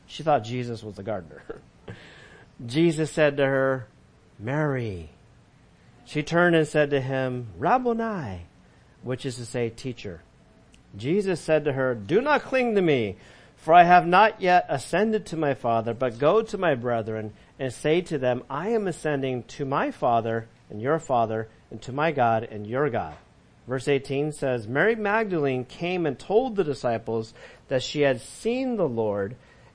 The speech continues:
and that he had spoken these things to her." All right, so Mary Magdalene now, she's there. Now, if you put yourself into the picture, into the story, what day of the week do we believe that Jesus died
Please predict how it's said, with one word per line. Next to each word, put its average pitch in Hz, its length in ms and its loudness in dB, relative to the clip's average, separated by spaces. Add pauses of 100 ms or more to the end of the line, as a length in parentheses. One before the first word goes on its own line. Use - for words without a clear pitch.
and 139 140 -2
that 143 160 4
he 147 180 0
had 165 220 2
spoken 196 640 -2
these 160 220 -2
things 131 720 -4 (1000)
to 151 260 0
her." 127 280 -2 (640)
All 127 140 0
right, 151 180 4
so 135 160 -2
Mary 151 320 4
Magdalene 175 840 0 (200)
now, 120 420 -4 (460)
she's 165 240 -8
there. 151 380 6 (500)
Now, 139 100 -2
if 139 120 -6
you 147 80 -2
put 185 220 -2
yourself 170 480 2
into 151 180 -2
the 165 100 -4
picture, 147 420 -6
into 143 200 -4
the 160 120 -6
story, 127 580 -2 (920)
what 160 280 2
day 160 200 6
of 156 80 2
the 165 80 2
week 123 420 -4 (340)
do 131 100 -4
we 135 120 -2
believe 127 360 -4
that 113 140 -4
Jesus 123 400 -8
died 87 440 -6